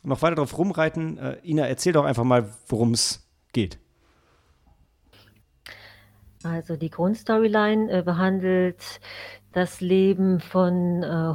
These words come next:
Speaker 2: Horikoshi Jiro, äh, der ein, äh, Flugzeugingenieur und Konstrukteur, ähm, ja, zur, vor und zur Zeit des, äh, Zweiten Weltkriegs in Japan ist.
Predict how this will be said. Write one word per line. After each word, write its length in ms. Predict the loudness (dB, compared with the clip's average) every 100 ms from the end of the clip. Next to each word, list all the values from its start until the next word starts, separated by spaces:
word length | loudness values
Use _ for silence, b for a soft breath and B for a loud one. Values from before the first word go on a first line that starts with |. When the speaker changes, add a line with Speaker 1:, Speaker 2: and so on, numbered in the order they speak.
| 2
Speaker 2:
Horikoshi 500 | 2 2 0 -6 -8
Jiro, 440 | 0 2 2 0 _ _ _ _ -4
äh, 360 | -2 0 -2 -4 -10 -18 -10 0
der 420 | 2 2 0 0
ein, 560 | 0 0 0 0 -2 -6 B B B B B B B -6
äh, 240 | -4 -4
Flugzeugingenieur 1080 | 0 -2 2 0 2 2 4 4 6 6 4
und 80 | 2
Konstrukteur, 1120 | 0 0 -2 -6 -6 -2 2 6 6 2 -2 -4
ähm, 600 | -2 0 0 -2 -4 -6 _ _ _ _ -8
ja, 260 | -4 -4
zur, 240 | -2 -2 -2 _ -20
vor 420 | 2 8 8 6
und 180 | 2 -2
zur 240 | 2 2 4
Zeit 420 | 2 2 2 -4
des, 300 | -4 -4 -4
äh, 220 | -2 -2
Zweiten 360 | 0 0 2 0
Weltkriegs 420 | -2 -4 -10 -6
in 80 | -4
Japan 340 | -4 -4 -2
ist. 440 | -4 -6 -20 -20